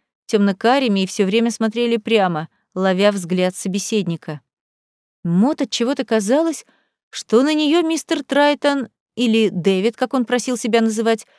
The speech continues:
смотрел с некой долей иронии, будто он находил в Мод что-то смешное.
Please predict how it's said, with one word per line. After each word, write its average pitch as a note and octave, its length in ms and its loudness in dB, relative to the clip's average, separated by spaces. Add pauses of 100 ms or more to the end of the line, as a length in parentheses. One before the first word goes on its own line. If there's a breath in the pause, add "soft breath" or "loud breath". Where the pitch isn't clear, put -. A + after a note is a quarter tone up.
(160)
смотрел A3+ 480 0
с - 140 -8
некой D4 440 0
долей C4+ 480 2
иронии, B3+ 540 2
будто G#3+ 300 0
он A3 80 4
находил A3 420 0
в G#3 60 0
Мод C#4 220 2
что-то B3 260 -6
смешное. F#3 640 -2